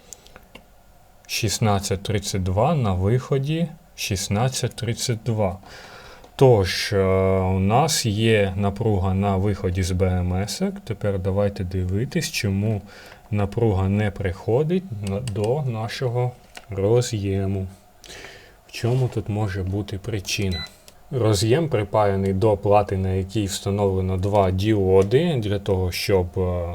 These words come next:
ну, по замовчуванню тут звичайні елементи, які не можна перезаряджати. Тому встановлено як захист два діоди. Так, дивимося, один робочий, падіння напруги нуль два вольт,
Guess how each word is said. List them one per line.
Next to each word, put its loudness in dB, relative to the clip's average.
ну, -8
по -2
замовчуванню -2
тут -4
звичайні -2
елементи, -2
які -4
не -2
можна -2
перезаряджати. -2
Тому 0
встановлено 0
як 2
захист 2
два 2
діоди. 2
Так, 0
дивимося, 0
один 0
робочий, 0
падіння -2
напруги -2
нуль 2
два -2
вольт, -2